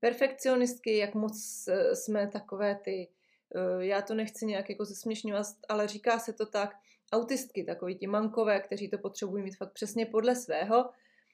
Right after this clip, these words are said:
a každý jsme trochu jiný. I ta paní na úklid na to bude mít jiné oko, a když to udělá prostě podle svého svědomí a vědomí, tak vám nedá do přesného úhlu něco a vy už nebudete takto spokojení, jo. Ale to nevím, jaký to byl případ,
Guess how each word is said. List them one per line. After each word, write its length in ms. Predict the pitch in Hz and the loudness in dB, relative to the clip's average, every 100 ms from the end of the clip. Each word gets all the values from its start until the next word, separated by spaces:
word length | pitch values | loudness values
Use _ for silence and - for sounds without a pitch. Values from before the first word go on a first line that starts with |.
| _ - | _ -10
a 60 | |
každý 340 | 214 226 233 240 | 2 4 4 2
jsme 180 | 240 240 | 2 4
trochu 260 | 247 240 | 4 2
jiný. 320 | 240 240 220 | 2 2 0
I 60 | - | -2
ta 100 | 208 | -2
paní 260 | 208 208 214 | 0 0 0
na 180 | 214 | 0
úklid 320 | 214 220 220 220 | -2 0 0 2
na 100 | 220 | 0
to 120 | 214 | -2
bude 200 | 202 208 | 0 2
mít 180 | 214 214 | 2 0
jiné 260 | 214 220 | 0 0
oko, 460 | 208 - 208 240 - - _ _ _ _ _ _ _ | -2 2 4 4 2 -10 _ _ _ _ _ _ _
a 120 | 220 185 | -6 -4
když 140 | 196 | -2
to 140 | 220 | 0
udělá 340 | - 202 214 214 | 0 2 4 4
prostě 300 | 214 214 226 | 0 -2 -2
podle 260 | 226 226 | 0 0
svého 300 | 226 226 226 | 0 0 0
svědomí 480 | 220 220 208 226 240 | 2 4 4 6 6
a 40 | 214 | 4
vědomí, 400 | 202 214 233 240 | 4 4 2 0
tak 160 | 226 | 0
vám 180 | 214 220 | 0 2
nedá 300 | 220 220 220 | 4 4 4
do 100 | 220 | 2
přesného 480 | - 226 226 226 240 | 0 -4 -2 -2 0
úhlu 260 | 202 208 233 | 0 0 2
něco 320 | 214 - - | 0 2 2
a 40 | |
vy 120 | 220 | 4
už 160 | 214 - | 2 2
nebudete 600 | 233 214 233 233 247 247 - _ _ _ _ _ | 2 6 6 8 6 6 0 _ _ _ _ _
takto 340 | - 240 - 262 | 0 0 0 -2
spokojení, 800 | - 233 240 240 233 208 - 165 | 0 0 6 8 8 8 -2 -4
jo. 280 | 165 170 - _ _ _ _ - | -4 -4 -6 _ _ _ _ -2
Ale 840 | 190 202 208 208 202 202 202 208 208 - - | 2 2 4 4 4 4 4 0 -2 -14 0
to 240 | 233 - | 2 2
nevím, 360 | 226 240 240 247 | 4 6 8 8
jaký 300 | 247 240 240 | 6 6 0
to 80 | 233 | 2
byl 180 | 226 226 | 4 4
případ, 400 | - - 170 | 0 -6 -6